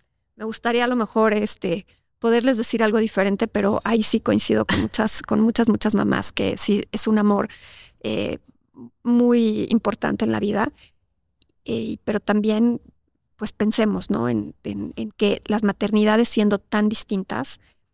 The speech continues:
pues, también te puede tocar, eh, a, eh, pues, una maternidad diferente, porque,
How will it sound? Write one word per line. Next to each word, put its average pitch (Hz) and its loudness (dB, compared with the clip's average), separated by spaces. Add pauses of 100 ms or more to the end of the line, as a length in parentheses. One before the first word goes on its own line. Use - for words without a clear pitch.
(220)
pues, 202 -6
también 208 2 (1080)
te 214 -2
puede 220 0
tocar, - -6 (100)
eh, - -20
a, - -2
eh, - -6
pues, - -2
una 226 4
maternidad 208 0 (400)
diferente, 220 0
porque, 202 -4